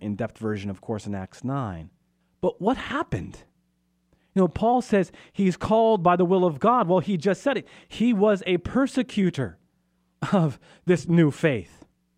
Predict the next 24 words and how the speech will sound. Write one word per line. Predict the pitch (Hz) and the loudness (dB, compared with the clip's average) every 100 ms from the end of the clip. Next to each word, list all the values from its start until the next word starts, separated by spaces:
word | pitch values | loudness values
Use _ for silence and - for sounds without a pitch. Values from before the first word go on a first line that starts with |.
| _ _ | _ _
of | 180 165 151 | -2 -2 0
this | 175 - | -2 0
Christian | 185 165 147 143 | -4 -2 -4 -4
faith. | - 131 95 - _ _ _ _ _ | -4 -6 -6 -16 _ _ _ _ _
And | 151 170 | 0 2
once | 226 220 | 2 0
he | |
was | 196 165 151 - - - | 2 2 0 -10 -20 -4
knocked | 139 165 180 196 | 0 2 2 2
off | 170 165 | 2 2
his | 151 | -2
horse, | 117 113 170 202 - - _ | -2 0 2 0 -4 -18 _
so | - 131 | -2 -2
to | 120 | -2
speak, | - 131 139 - - _ _ _ _ _ _ | -6 -4 -4 -6 -18 _ _ _ _ _ _
did | 165 | -2
he | 160 214 | 0 2
just | 202 175 - _ | 2 0 -6 _
run | 131 147 185 | 0 4 6
into | 202 - 196 | 4 2 0
the | |
synagogues | 170 190 190 170 180 190 185 | 0 0 0 2 2 2 0
and | 151 139 | -2 -2
preach? | - 160 233 - - | 0 0 0 -2 -12